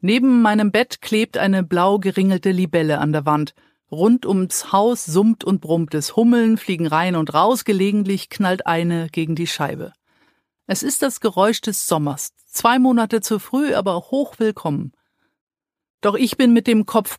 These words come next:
gerade ganz woanders, tausend Kilometer weiter westlich, in London. Dort findet in dieser Woche die Chelsea Flower Show statt, die wichtigste Gartenausstellung der Welt.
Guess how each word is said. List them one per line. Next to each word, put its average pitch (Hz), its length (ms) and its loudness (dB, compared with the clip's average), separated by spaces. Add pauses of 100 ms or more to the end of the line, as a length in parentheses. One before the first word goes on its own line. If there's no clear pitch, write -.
(120)
gerade 196 480 0
ganz 208 320 2
woanders, 143 440 -2
tausend 233 420 2
Kilometer 202 520 0
weiter 175 300 -2
westlich, 143 540 -6 (100)
in 202 180 0
London. 147 500 -4 (1080)
Dort 233 220 0
findet 262 320 2
in 214 140 0
dieser 220 320 0
Woche 202 240 -2
die 190 200 -4
Chelsea 208 500 -2
Flower 202 560 0
Show 147 340 -2
statt, 147 400 -6
die 156 240 -4
wichtigste 202 580 -4
Gartenausstellung 170 880 -4
der 160 180 -4
Welt. 143 400 -6